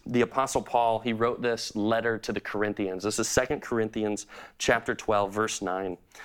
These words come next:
And i-, in this passage, it says, God literally gave Paul, like, like a thorn in his side, something that just kept plaguing him over and over and over and over. And so he kept coming to the Lord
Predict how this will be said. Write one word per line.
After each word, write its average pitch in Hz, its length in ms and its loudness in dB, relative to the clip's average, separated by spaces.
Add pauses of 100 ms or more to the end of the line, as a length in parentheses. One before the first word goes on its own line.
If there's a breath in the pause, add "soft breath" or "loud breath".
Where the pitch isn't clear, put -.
(180 loud breath)
And 117 160 2
i-, - 380 -6
in 147 160 6
this 165 160 4
passage, 131 480 0
it 110 80 -2
says, 113 300 0 (340 loud breath)
God 135 340 2
literally 156 640 4
gave 135 580 2 (540 loud breath)
Paul, 143 260 4
like, 117 300 0
like 120 160 0
a 110 40 4
thorn 139 440 2
in 127 100 2
his 117 180 -2
side, 101 360 2
something 139 340 2
that 117 140 0
just 120 180 -2
kept - 240 -4
plaguing 113 460 0
him 87 260 -8
over 123 460 0
and 107 200 -4
over 127 380 0
and 120 260 -4
over 123 460 0
and 120 180 -2
over. 117 460 -2 (240 loud breath)
And 131 100 0
so - 140 0
he 139 60 2
kept - 280 -2
coming 170 340 2
to 156 120 0
the 139 80 2
Lord 117 420 2